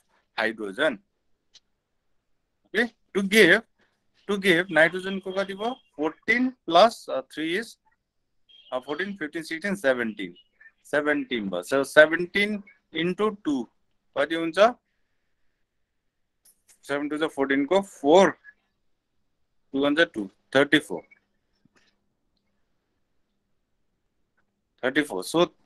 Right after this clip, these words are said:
thirty-four gram। Okay, so according to this equation,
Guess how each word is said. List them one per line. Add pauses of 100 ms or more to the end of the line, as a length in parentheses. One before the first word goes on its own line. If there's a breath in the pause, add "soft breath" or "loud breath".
(140)
thirty-four
gram। (1300)
Okay,
so (520)
according
to
this
equation,